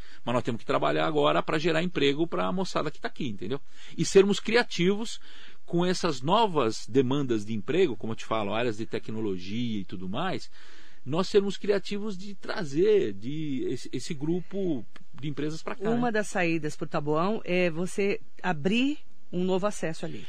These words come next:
Speaker 1: Meu, nós queria-, nós temos que
Speaker 2: Qual
Speaker 1: cri-
Speaker 2: que é a dificuldade? Ontem o
Speaker 1: É, é estadual,
Speaker 2: de-,
Speaker 1: né?
Speaker 2: É,
Speaker 1: É verba,
Speaker 2: o deputado
Speaker 1: é, é
Speaker 2: Marcos
Speaker 1: verba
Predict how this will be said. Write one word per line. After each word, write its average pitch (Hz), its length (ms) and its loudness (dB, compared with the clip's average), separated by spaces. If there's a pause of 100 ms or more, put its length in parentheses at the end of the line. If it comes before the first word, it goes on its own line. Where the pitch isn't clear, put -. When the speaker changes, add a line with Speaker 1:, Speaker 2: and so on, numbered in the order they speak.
(140)
Speaker 1:
Meu, 240 260 0
nós 196 120 2
queria-, 233 280 -2
nós 175 140 0
temos 262 140 -2
que - 80 -2
Speaker 2:
Qual 466 60 2
Speaker 1:
cri- 415 80 -2
Speaker 2:
que 403 60 0
é 339 40 2
a - 20 2
dificuldade? 170 960 -2
Ontem 277 440 0
o 247 100 2
Speaker 1:
É, 165 300 2
é - 40 -2
estadual, 190 520 4
Speaker 2:
de-, 110 60 -4
Speaker 1:
né? 143 160 -4
Speaker 2:
É, 208 160 4
Speaker 1:
É 196 60 8
verba, 160 160 6
Speaker 2:
o 226 40 4
deputado 269 320 4
Speaker 1:
é, - 20 0
é 262 40 2
Speaker 2:
Marcos 247 160 6
Speaker 1:
verba - 80 8